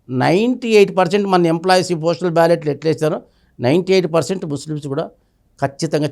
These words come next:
చంద్రబాబు కోటేయాలని మరీ మరీ వాళ్ళని అడుగుతున్నాను. ఆ అవకాశము,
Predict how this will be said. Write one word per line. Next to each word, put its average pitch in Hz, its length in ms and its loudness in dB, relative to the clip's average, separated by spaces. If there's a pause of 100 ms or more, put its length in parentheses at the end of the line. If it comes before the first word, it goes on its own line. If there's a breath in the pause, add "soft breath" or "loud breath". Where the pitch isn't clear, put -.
చంద్రబాబు 123 360 0
కోటేయాలని 113 720 -2 (220)
మరీ 139 340 4
మరీ 143 240 2
వాళ్ళని 104 280 0
అడుగుతున్నాను. 92 480 -8 (380)
ఆ 143 240 10
అవకాశము, 147 680 4